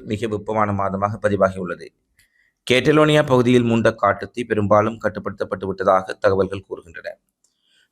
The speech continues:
பிரான்சின் பல வட்டாரங்களிலும் கடும் வெப்பம் கவனமாக இருக்கும்படி மக்களுக்கு அறிவுறுத்தப்பட்டுள்ளது. பல நகரங்களில் வெப்பம் நாற்பது டிகிரி செல்சியஸை தாண்டியதால், மின்சார கட்டமைப்புகளும்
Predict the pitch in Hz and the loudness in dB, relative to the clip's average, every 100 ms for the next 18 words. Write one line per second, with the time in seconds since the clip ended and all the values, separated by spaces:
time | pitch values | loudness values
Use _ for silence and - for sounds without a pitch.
0 | - 104 107 104 110 101 101 92 98 98 | 0 2 2 0 0 2 2 2 2 0
1 | 98 98 92 90 110 _ _ _ _ - | 0 -4 -6 -6 -10 _ _ _ _ 2
2 | 113 131 120 110 120 123 - - 110 104 | 4 4 2 0 0 -4 -8 0 2 4
3 | 110 107 110 101 92 98 95 107 - 101 | 4 2 2 -2 -2 -2 2 0 0 -2
4 | 98 104 101 95 92 92 - 95 87 82 | 0 -2 0 -2 -2 -4 -2 -2 0 -4
5 | - - _ _ _ _ _ _ - 104 | -6 -10 _ _ _ _ _ _ 0 4
6 | 107 104 101 104 104 110 - 104 101 101 | 4 4 2 2 2 0 -2 0 0 0
7 | 110 110 - 101 98 101 101 101 104 98 | -2 -2 0 0 0 0 0 0 -2 -2
8 | 95 101 - 101 101 98 95 98 85 95 | -2 -4 -8 -2 2 2 2 2 2 2
9 | 135 - _ _ _ 113 117 113 147 143 | -2 -10 _ _ _ 0 2 2 2 2
10 | 135 - 107 101 101 95 104 | 0 0 0 0 0 0 0